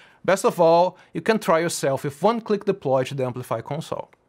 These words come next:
But I might be getting ahead of myself. We'll talk about the console later. AppSync also has built-in offline capabilities. If you are using a mobile app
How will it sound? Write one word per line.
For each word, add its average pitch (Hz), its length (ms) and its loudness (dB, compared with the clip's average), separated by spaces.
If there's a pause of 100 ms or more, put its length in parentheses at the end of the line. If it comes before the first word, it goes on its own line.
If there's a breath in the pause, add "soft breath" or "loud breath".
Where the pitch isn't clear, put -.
(640 loud breath)
But 226 140 6
I 247 60 4
might 220 460 2
be 170 80 -2
getting 170 280 2
ahead 147 180 0
of 139 100 -10
myself. 139 560 -2
We'll 160 120 -6
talk 170 260 0
about 143 220 -2
the 131 80 -8
console 117 360 -8
later. 143 360 -4 (2750 soft breath)
AppSync 247 540 0
also 220 300 2
has 180 180 2
built-in 190 560 -2
offline 139 480 -2
capabilities. 127 800 -8 (420 loud breath)
If - 140 -6
you 240 80 4
are 226 80 8
using 208 300 2
a 175 40 2
mobile 160 380 2
app 143 380 0